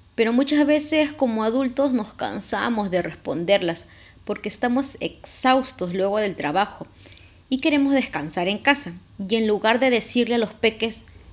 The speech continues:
"Estoy cansada, más tarde lo vemos ya", o "Es una excelente pregunta, pero ahora no sé la respuesta. ¿Qué te parece si lo averiguamos?". Y es que para nuestros hijos, nosotros somos sus héroes, su ejemplo a seguir.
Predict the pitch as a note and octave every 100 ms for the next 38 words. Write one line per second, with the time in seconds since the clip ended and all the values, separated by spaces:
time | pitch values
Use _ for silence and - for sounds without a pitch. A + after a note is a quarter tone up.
0 | - - - - B3+ A#3+ A3+ - G#3+ G3+
1 | D#3+ D#3+ - - A#3 B3 F#3+ F#3+ G#3+ A3+
2 | F#3 F#3 G3+ A#3 - G3 F#3+ F#3+ F#3 F3
3 | F3 - - - - - - - B3 D#4+
4 | F#4+ - F#3+ F#3+ D#4+ - G#3 G3 C4 A3+
5 | E3 F#3 E3+ D#3+ F3+ A#3 C4 G#3 G3+ B3
6 | - - D#4+ C#4 G3+ E3+ - - C4+ -
7 | E3 - - - - C#4 E4+ - G#3+ C#4+
8 | E4+ D4+ A3 F#3 F3+ G3+ G4+ B3+ F3+ D#3
9 | - - _ - - - - - - -
10 | - - - A#3 - - G3+ F#3+ F#3 -
11 | F#3+ F#3 C#4+ D4 D#4+ D#4+ G#3 F#3+ C4 C4+
12 | C4+ C4 A#3 B3 E3 - A3+ G3+ E3+ -
13 | - F#3 - A#3 A#3 A#3 - F3+ G#3 -